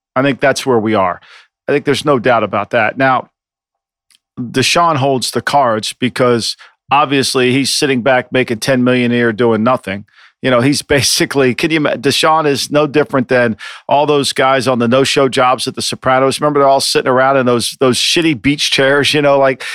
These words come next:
do you ever, how do those beach chairs ever get sold? Like those, you know, those beach chairs that have, like, the, like, they look like the cheapest beach chairs. They're high up. Your grandmother, who's ninety, used to sit in 'em, you know, like,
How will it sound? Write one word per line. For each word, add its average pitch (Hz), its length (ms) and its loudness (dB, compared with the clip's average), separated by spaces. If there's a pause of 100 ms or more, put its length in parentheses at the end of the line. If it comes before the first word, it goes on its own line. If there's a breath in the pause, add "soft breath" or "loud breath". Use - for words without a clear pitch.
(120 loud breath)
do - 80 0
you 269 60 2
ever, 277 280 0
how 262 240 0
do 339 80 0
those 262 240 0
beach 202 340 -2
chairs 151 300 2
ever 151 220 2
get 139 160 0
sold? 120 480 0
Like 131 200 0
those, 165 240 2 (120)
you 202 100 -2
know, 277 140 0
those 240 180 2
beach - 320 -2
chairs 160 320 0
that 147 100 2
have, 135 200 2
like, 127 180 0
the, 107 160 0 (340 loud breath)
like, 151 160 0
they 156 140 2
look 190 220 -2
like 160 180 -2
the 127 100 -2
cheapest - 600 -2
beach 170 240 -2
chairs. 156 400 0
They're 127 160 2
high 147 280 2
up. 143 200 -2
Your 143 100 0
grandmother, 151 540 0
who's 127 200 -2
ninety, 143 340 0
used 117 220 -2
to 123 60 -4
sit 143 240 0
in 139 100 2
'em, 139 160 0
you 143 80 2
know, 147 140 4
like, 147 220 0